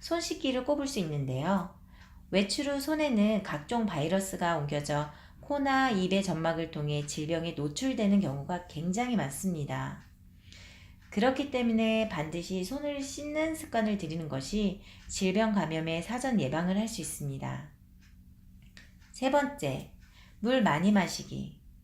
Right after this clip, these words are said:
날씨가 너무하다 싶을 정도의 추위가 오면 집에 장시간의 난방을 사용하실 겁니다. 당연히 집이나 사무실 등 실내가 건조해지게 됩니다. 이런 건조한 환경은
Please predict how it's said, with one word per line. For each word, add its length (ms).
날씨가 680
너무하다 640
싶을 360
정도의 600
추위가 400
오면 560
집에 480
장시간의 800
난방을 420
사용하실 540
겁니다. 720
당연히 460
집이나 580
사무실 540
등 240
실내가 460
건조해지게 600
됩니다. 600
이런 280
건조한 480
환경은 720